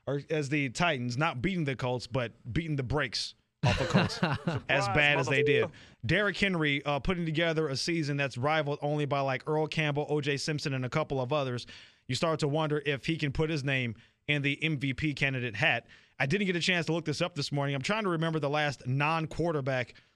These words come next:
Speaker 1: to win the M V P award, and it might have been LaDainian Tomlinson back in, like, in two thousand and eight or whatever year that was when he had that record-breaking season when he had the most touchdowns by an individual player.
Speaker 2: That sounds right.
Speaker 1: I don't know if
Speaker 2: Well,
Speaker 1: a non-quarterback has won since then.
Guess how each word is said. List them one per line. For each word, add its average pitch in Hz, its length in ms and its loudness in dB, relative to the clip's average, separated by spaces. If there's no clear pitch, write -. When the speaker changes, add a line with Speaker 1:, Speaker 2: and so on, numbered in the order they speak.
Speaker 1:
to 156 100 2
win 160 400 0
the 147 160 -2
M 170 140 2
V 151 100 0
P 185 180 0
award, 127 420 0
and 135 140 4
it 139 60 0
might 180 240 4
have 175 80 0
been 165 100 2
LaDainian 156 520 2
Tomlinson 165 520 0
back 151 220 0
in, 147 60 0
like, 151 180 0
in 135 80 -2
two 165 120 -4
thousand 160 340 0
and 135 80 0
eight 170 200 0
or 139 60 0
whatever 139 300 0
year 131 160 0
that 127 180 -2
was 131 220 -2
when 135 80 -2
he 143 60 0
had 139 180 0
that 135 240 0
record-breaking 147 640 0
season 147 360 -2
when 135 80 -2
he 135 80 2
had 139 120 0
the 135 80 -2
most 139 220 -2
touchdowns 131 400 0
by 123 140 0
an 127 80 -4
individual 127 420 -2
player. 123 420 -6
Speaker 2:
That 104 160 -2
sounds 127 380 -2
right. 120 180 2
Speaker 1:
I 151 80 6
don't 202 160 2
know 160 200 4
if 147 60 -2
Speaker 2:
Well, 147 180 6
Speaker 1:
a - 20 8
non-quarterback 160 640 2
has 135 140 0
won 139 180 -2
since 170 260 -6
then. 92 240 -8